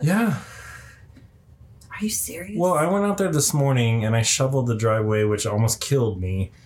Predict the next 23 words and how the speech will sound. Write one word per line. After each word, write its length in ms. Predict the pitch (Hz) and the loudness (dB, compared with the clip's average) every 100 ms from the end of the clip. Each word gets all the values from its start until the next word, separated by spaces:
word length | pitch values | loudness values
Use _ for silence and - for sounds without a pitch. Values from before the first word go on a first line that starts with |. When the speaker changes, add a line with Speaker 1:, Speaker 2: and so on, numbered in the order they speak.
| - - - | -20 -20 -4
Speaker 1:
And 200 | 131 135 | 0 0
at 40 | 131 | 0
one 200 | 151 175 | -2 0
point, 260 | 160 139 | 0 0
I 80 | 127 | 2
mean, 140 | 131 127 | 2 0
like, 140 | 120 | -2
I 100 | 143 | -2
would 180 | 175 160 | -4 -4
say 220 | 165 143 | 0 2
it 40 | 127 | 2
was 120 | 123 | 0
at 200 | 120 135 | 0 2
least 240 | 151 151 | 2 2
a 60 | 127 | 0
foot 420 | - - 135 117 | -2 -2 0 0
high, 560 | 113 117 107 92 95 92 - | 0 0 0 -2 -6 -12 -4
right? 400 | 117 117 143 143 - - - - - | 0 2 0 -4 -14 -20 -20 -20 -12
Speaker 2:
Do 80 | - | -4
you 40 | 214 | -2
want 80 | |
some 140 | - 208 | -2 -2
more 360 | 196 190 196 | -2 -2 -6